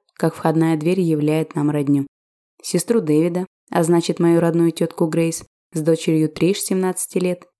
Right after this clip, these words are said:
и пузатым, облысевшим мужем в вечно поношенной одежде, хотя они никогда не бедствовали. Тётка холодно приветствует мою матушку, затем удостаивает вниманием и меня. «О, Ева,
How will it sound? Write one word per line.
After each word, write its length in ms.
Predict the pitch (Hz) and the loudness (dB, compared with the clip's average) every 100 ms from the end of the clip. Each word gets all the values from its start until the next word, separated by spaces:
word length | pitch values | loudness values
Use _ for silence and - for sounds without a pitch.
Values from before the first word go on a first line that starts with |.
| _ - | _ -6
и 80 | |
пузатым, 560 | 180 190 180 202 190 170 - | -2 0 0 0 -2 -4 -2
облысевшим 680 | 160 160 - 180 - 175 | 0 0 0 -4 -2 -2
мужем 340 | 160 156 151 143 _ _ | 0 0 -2 -6 _ _
в 60 | 151 | -2
вечно 400 | 147 143 - 147 | 0 0 -2 -2
поношенной 580 | 151 151 - 151 147 | 0 0 0 -2 -2
одежде, 380 | 143 147 143 185 - _ _ _ _ | -2 -4 -4 -6 -10 _ _ _ _
хотя 320 | - 160 170 | -2 -2 0
они 200 | 160 165 | 2 2
никогда 400 | 185 165 151 147 | 2 0 0 2
не 140 | 147 143 | 2 2
бедствовали. 680 | 139 135 - 156 131 139 - _ _ _ _ _ _ _ _ _ | 2 -2 -4 -6 -4 -8 -14 _ _ _ _ _ _ _ _ _
Тётка 340 | - 247 - | 0 0 -2
холодно 460 | 170 - 185 170 175 | -6 0 0 2 0
приветствует 560 | 170 170 170 - 165 165 | 2 2 0 0 -2 0
мою 180 | 165 | 0
матушку, 560 | 165 175 - - - 175 _ _ - | 0 -2 -4 -8 -8 -10 _ _ -6
затем 380 | 156 156 170 160 | -2 0 0 0
удостаивает 600 | 156 151 - 156 151 151 | 0 -2 -2 -2 -2 0
вниманием 520 | 156 151 156 156 156 | 0 2 0 0 -2
и 160 | 156 160 | 0 0
меня. 380 | 147 143 135 - _ _ _ _ _ | 2 0 -2 -8 _ _ _ _ _
«О, 280 | - 214 233 | 0 2 2
Ева, 560 | 160 156 190 233 156 | 0 2 2 0 -4